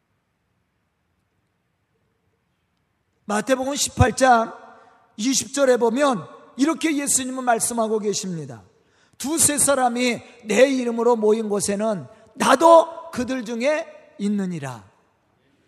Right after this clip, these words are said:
예수님이 어느 곳에 계시다라고 그랬어요?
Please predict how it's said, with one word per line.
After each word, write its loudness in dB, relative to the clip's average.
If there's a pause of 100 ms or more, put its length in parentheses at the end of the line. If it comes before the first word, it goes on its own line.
(160)
예수님이 2 (440)
어느 0
곳에 2
계시다라고 6
그랬어요? 4